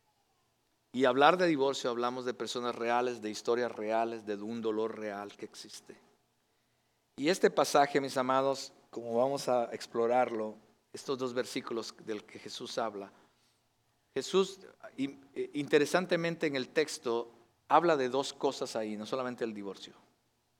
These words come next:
Interesantemente Jesús habla del divorcio, pero también está hablando de un, de un segundo matrimonio. No sé si usted lo notó.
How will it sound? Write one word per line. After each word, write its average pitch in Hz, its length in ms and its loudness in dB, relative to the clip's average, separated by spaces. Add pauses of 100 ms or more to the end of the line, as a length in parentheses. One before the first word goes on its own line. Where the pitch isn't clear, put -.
(200)
Interesantemente 180 600 4
Jesús 147 460 -2
habla 123 280 6
del 107 200 -2
divorcio, 117 720 -4 (560)
pero 127 160 -2
también 135 320 0
está 151 180 0
hablando 139 420 2
de 120 140 2
un, 127 400 -4
de 120 80 -2
un 123 180 -4
segundo 120 460 -2
matrimonio. 98 560 -8
No 104 120 -10
sé 123 120 -6
si - 100 -10
usted - 180 0
lo 117 120 2
notó. 104 400 -4